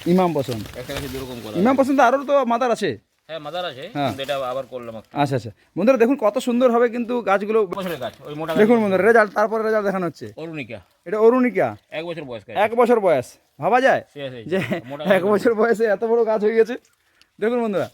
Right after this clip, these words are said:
Speaker 1: অনেক বড় গাছ এক বছর বয়সের। তার কারণটা হচ্ছে এই রুট স্টক। এই যে রুট স্টক দেখতে পাচ্ছেন না, কত মোটা রুট স্টক? এই রুট স্টকের জন্যই কিন্তু এই রেজাল্টটা আসছে। এখানেই এর জাদুকাঠি, ঠিক আছে?
Speaker 2: এই তিনটা দিয়েছি, তিনটাতেই সাকসেস আছে এখানে।
Speaker 1: হ্যাঁ।
Speaker 2: এটা টিএসসি দেয়া আছে।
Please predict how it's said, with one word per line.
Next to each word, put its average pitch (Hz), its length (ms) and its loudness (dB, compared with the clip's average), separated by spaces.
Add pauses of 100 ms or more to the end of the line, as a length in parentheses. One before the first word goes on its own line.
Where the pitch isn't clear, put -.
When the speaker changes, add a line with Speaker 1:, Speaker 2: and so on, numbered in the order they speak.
(840)
Speaker 1:
অনেক 320 260 2
বড় 262 180 4
গাছ 220 160 2
এক 226 120 0
বছর 214 220 2
বয়সের। 151 300 -2 (260)
তার 185 100 -6
কারণটা 277 400 4
হচ্ছে 262 200 0
এই 220 200 2
রুট 214 140 -2
স্টক। 151 280 -2 (600)
এই 180 80 -8
যে 208 80 -8
রুট 226 120 0
স্টক 247 160 2
দেখতে 247 140 2
পাচ্ছেন 269 220 0
না, 214 140 -4
কত - 180 -2
মোটা 220 320 2
রুট 247 120 0
স্টক? 294 220 -2 (500)
এই 208 80 2
রুট 220 120 2
স্টকের 262 320 0
জন্যই 254 260 2
কিন্তু 247 200 -4
এই 233 100 6
রেজাল্টটা 202 320 2
আসছে। 139 260 -4 (300)
এখানেই 220 320 0
এর 240 80 0
জাদুকাঠি, 190 460 2 (400)
ঠিক 240 100 -4
আছে? 240 160 -4 (220)
Speaker 2:
এই 180 140 -10
তিনটা 175 280 -8
দিয়েছি, 185 220 -6
তিনটাতেই 170 360 -8
সাকসেস 165 260 -6
আছে 135 240 -10
এখানে। 135 200 -10 (100)
Speaker 1:
হ্যাঁ। 143 220 0 (960)
Speaker 2:
এটা 165 120 -12
টিএসসি 170 380 -6
দেয়া 127 180 -2
আছে। 101 180 -10